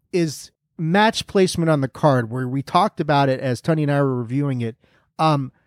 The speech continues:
where you've got the Hulk Hogan Survivor Series match coming on in the middle of the card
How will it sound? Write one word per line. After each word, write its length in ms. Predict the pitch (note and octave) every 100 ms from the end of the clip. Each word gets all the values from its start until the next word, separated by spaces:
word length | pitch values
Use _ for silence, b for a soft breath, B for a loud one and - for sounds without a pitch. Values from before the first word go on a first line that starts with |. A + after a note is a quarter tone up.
| _ _
where 160 | D3+
you've 260 | E3+ F3+ D3
got 380 | F3 F3 E3+ - _ _ _ -
the 100 | D#3
Hulk 300 | - C4+ -
Hogan 680 | - G3+ G#3+ G#3+ F3+ E3+
Survivor 480 | - E3 D3+ F#3 F#3+
Series 320 | C#3+ D#3+ C3
match 260 | D3 D3 -
coming 240 | - F3+
on 120 | E3+
in 80 | D#3
the 80 | B2+
middle 200 | C#3+ F3+
of 120 | D#3
the 40 | B2+
card 360 | - C#3+ B2